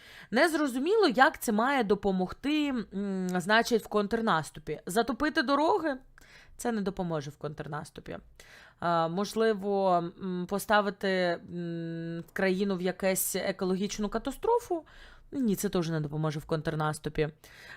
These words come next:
Е, збити, за-, затопити, е, місця окопів росіян? Так, це допоможе в контрнаступі. Але на контрасті з тим, що ми маємо, в якій кількості, чи, можливо, ми там,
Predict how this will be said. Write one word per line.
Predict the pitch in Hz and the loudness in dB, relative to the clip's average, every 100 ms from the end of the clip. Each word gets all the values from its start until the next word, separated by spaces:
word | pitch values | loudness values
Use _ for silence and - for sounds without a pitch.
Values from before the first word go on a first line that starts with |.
| - | 4
Е, | 254 285 | 10 10
збити, | 269 262 415 415 392 339 - _ _ - - | 10 8 8 10 6 6 -2 _ _ -16 -4
за-, | 208 196 240 | 0 4 6
затопити, | 220 269 302 311 - 277 | 4 2 2 2 2 4
е, | 262 - 226 220 214 208 202 196 | 4 6 8 10 10 8 8 4
місця | 185 208 240 240 294 285 | 2 0 0 0 4 6
окопів | 214 220 269 262 247 - | 4 4 4 4 4 2
росіян? | 285 302 - 440 508 466 - | 2 2 4 6 6 4 2
Так, | 508 - | 2 4
це | 440 | 4
допоможе | 415 403 349 359 285 | 4 2 2 2 0
в | - | -4
контрнаступі. | 269 233 247 262 254 247 208 220 - - - - | -2 -2 0 2 0 -4 -4 -4 -4 -12 -8 2
Але | 285 | 6
на | 330 | 6
контрасті | - 247 269 269 - 247 | 4 4 6 6 4 0
з | |
тим, | - 277 233 - | 2 2 2 0
що | - 285 254 | 2 6 8
ми | 214 220 | 8 8
маємо, | 185 214 294 233 180 160 | 8 4 4 4 2 0
в | 143 | 2
якій | 196 190 240 208 | 0 2 2 0
кількості, | - 269 285 285 180 - 156 | 2 4 4 2 -2 0 -6
чи, | - 175 | -2 0
можливо, | 180 175 233 233 185 | 0 6 8 8 6
ми | 190 220 | 4 4
там, | 190 165 | 4 2